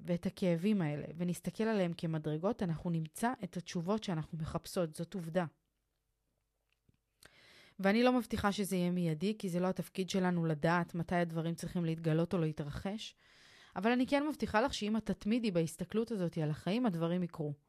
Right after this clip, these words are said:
זאת השקעה אמיתית שמצריכה סבלנות ומצריכה אמונה ומצריכה מטרה אמיתית, שהמטרה האמיתית הזאת היא בסוף לחיות חיים טובים יותר,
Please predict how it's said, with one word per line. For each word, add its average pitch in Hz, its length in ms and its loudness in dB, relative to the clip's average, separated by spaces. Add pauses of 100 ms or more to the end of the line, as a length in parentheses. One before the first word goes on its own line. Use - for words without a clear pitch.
(640)
זאת 208 200 -4
השקעה 220 420 2
אמיתית 254 460 2
שמצריכה 185 520 -2
סבלנות 180 680 0
ומצריכה 170 600 0
אמונה 180 500 2
ומצריכה 165 580 -2
מטרה 175 560 2
אמיתית, 175 540 -2 (580)
שהמטרה 220 520 2
האמיתית 185 360 0
הזאת 254 220 0
היא 202 140 0
בסוף 220 360 -2
לחיות 208 300 0
חיים 180 260 0
טובים 165 340 0
יותר, 156 320 -4